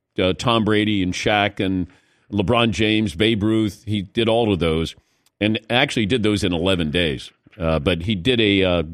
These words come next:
uh, R C design long-sleeve T-shirt that, uh, you can get in,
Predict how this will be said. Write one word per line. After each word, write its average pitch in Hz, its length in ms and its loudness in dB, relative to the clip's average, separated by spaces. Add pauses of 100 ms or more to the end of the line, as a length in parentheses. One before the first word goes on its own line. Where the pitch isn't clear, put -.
(280)
uh, 85 280 -2
R 123 140 2
C 117 180 -2
design 95 400 0
long-sleeve 90 460 0
T-shirt 87 460 -4
that, 80 280 -2
uh, 80 180 0
you 80 260 -4
can 85 180 -4
get 80 320 -2 (300)
in, 92 140 -2